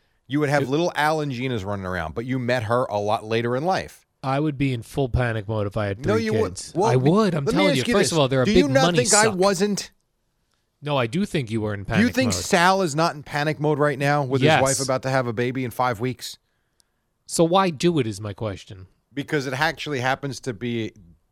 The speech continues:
Speaker 1: an absolute blast.
Speaker 2: Hmm.
Speaker 1: And I, you know, this is very cliche, but it also happens to be incredibly true. I have no idea what life would have been like without my two boys.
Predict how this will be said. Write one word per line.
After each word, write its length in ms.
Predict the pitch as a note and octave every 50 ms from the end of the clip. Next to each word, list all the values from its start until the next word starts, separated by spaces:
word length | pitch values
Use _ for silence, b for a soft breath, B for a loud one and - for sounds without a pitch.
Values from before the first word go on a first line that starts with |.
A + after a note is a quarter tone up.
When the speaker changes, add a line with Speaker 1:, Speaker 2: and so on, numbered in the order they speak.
| _ _ _ _ _ -
Speaker 1:
an 100 | B2+ A#2+ -
absolute 640 | G2+ A2+ B2+ A#2 - - C3+ A2+ G2+ G#2 G2+ -
blast. 560 | E2 F#2 E2 E2 D2 C2 - - - - - _ _ _ -
Speaker 2:
Hmm. 180 | C3 B2 A#2 G#2 F#2+ F#2+ _ _ _ _ _ _ -
Speaker 1:
And 100 | C3 C#3+
I, 240 | D#3+ F#3 E3 D3 - b b b b b
you 60 | -
know, 200 | F#3 E3+ D#3+ D#3+ - - - _ _
this 300 | D3 C#3+ F3 F3 E3+ -
is 80 | D3+ C#3
very 260 | B2 D3 D#3 D3+ C#3
cliche, 600 | - - - D3 C3+ A#2+ - - - C#3+ D3 E3
but 160 | D3+ C#3 B2
it 60 | B2
also 340 | - B2+ C#3+ D3+ - - C#3+
happens 380 | C3 C3+ B2+ - - A#2+ G#2+ -
to 80 | - F#2+
be 140 | A#2 A#2 G2+
incredibly 600 | G2 F2+ - - - C#3+ C3+ C3 B2+ A#2 G#2+ G2+
true. 420 | F#2 - - A2 F#2 D#2+ D2+ D2+ - _ _ _ _ _ _ _ _ _ _ _ -
I 180 | D3+ F#3 G#3
have 400 | G3+ F3+ E3 D3 C3 A#2+ F#2 -
no 380 | B2+ C3+ C#3+ D#3+ F#3+ G3 G3 F#3
idea 560 | E3 D#3 D3+ B2+ G#2+ B2 G#2+ F#2 E2 E2 E2 -
what 160 | - A#2+ B2+
life 300 | A#2+ A#2 C3 C#3 B2 - -
would 80 | B2
have 140 | A#2+ A2+ G#2
been 160 | F#2+ A#2 G#2+
like 380 | A2 A#2 A2 G2 F#2+ F2+ - - _ _ _
without 340 | G#2+ A2 A2 A2+ A2+ A2 -
my 100 | G2+ G2+
two 160 | - - G#2+
boys. 420 | F#2 E2+ E2 D2 B1+ - - -